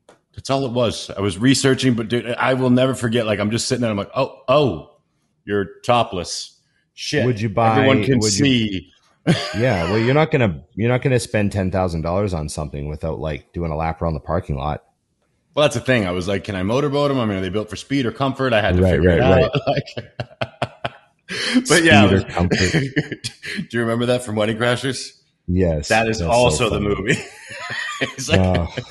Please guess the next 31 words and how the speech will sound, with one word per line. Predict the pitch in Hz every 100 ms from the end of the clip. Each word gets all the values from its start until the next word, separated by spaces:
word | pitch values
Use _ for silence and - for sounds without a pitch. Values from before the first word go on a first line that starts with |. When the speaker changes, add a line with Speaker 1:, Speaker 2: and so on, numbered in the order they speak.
| - - _ _
Speaker 1:
<laughs> | 143 123 127 - _ _ - _ _ _ _ -
yeah. | 98 90
So | -
yeah, | 107 107
that's, | 110 85
that's | 80 78
Speaker 2:
Amazing. | 110
Speaker 1:
my | 147
life | 139 139 -
in | 120
a, | 107
in | 104 104
a, | 101
in | 101 101
a, | 95 95
uh, | 92
nutshell. | 92 104 - 87
Is | 82
I | 87
find | 85 101 101
myself | 95 87 98 -
constantly | - 101 98 110 104
having | 98 95 95
to | 90 85 _ _ _ -
apologize | - - 120 127 113 120 120
for | -
what | 104
I'm | 95
about | 87 - 92 87
to | -
say. | - - 85 - -